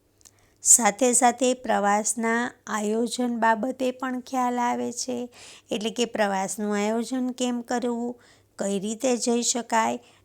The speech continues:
એનો પણ ખ્યાલ આવે છે. તો હવે આપણે જોઈએ પાઠ તેર, સાગરકાંઠાનો પ્રવાસ. વર્ગ શિક્ષક સોમનાથે પ્રવાસનું સ્થળ નક્કી કરવા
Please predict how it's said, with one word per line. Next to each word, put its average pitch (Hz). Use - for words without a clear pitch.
એનો 190
પણ 233
ખ્યાલ 240
આવે 233
છે. 233
તો 226
હવે 247
આપણે 214
જોઈએ 202
પાઠ 208
તેર, 220
સાગરકાંઠાનો 220
પ્રવાસ. 185
વર્ગ 294
શિક્ષક 330
સોમનાથે 254
પ્રવાસનું 320
સ્થળ 277
નક્કી 254
કરવા 196